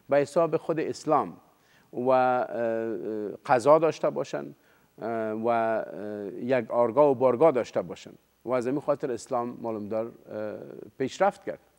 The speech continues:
این حالی که سوال کرده بی بی مریم جان که چطور باید گسترش بیا-، بیافه، ما موقف ما ایست و ما این چندین بار گفتیم.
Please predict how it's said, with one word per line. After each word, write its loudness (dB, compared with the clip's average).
این 2
حالی 8
که -4
سوال 6
کرده 6
بی -4
بی 0
مریم 0
جان 0
که 0
چطور 0
باید 2
گسترش 0
بیا-، 0
بیافه، 0
ما 6
موقف 2
ما 0
ایست -2
و -2
ما 0
این 0
چندین -4
بار 6
گفتیم. -8